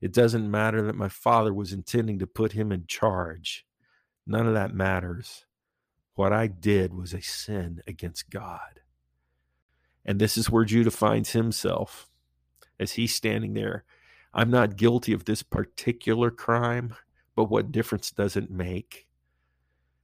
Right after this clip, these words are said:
I'm still guilty before God, and God alone knows what I've done. He knows my heart." And so it is in verses seventeen through thirty-four that Judah recounts how it was that Benjamin came along with them,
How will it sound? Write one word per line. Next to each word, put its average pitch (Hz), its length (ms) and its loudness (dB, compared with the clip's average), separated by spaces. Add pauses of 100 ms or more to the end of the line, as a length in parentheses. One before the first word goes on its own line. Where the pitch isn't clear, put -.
(340)
I'm 101 160 -2
still 110 340 2
guilty 98 420 -2
before 95 420 -4
God, 92 640 -6
and 95 200 -4
God 104 260 2
alone 95 440 -4
knows 110 240 -6
what 101 200 -4
I've 92 220 -8
done. 95 240 -2
He 98 180 -4
knows 101 400 -2
my 101 240 -6
heart." - 760 -10 (340)
And 107 120 0
so 117 240 8
it 113 60 8
is 117 180 8
in 107 120 0
verses 107 560 2
seventeen 110 640 -2
through 101 180 -4
thirty-four 107 640 -2
that 101 180 -4
Judah 110 320 -2
recounts 107 640 -8
how 104 200 -4
it 104 80 -4
was 107 240 -2
that 101 200 -8
Benjamin 113 420 -4
came 110 240 -6
along 110 340 -2
with 101 160 -6
them, 104 320 -4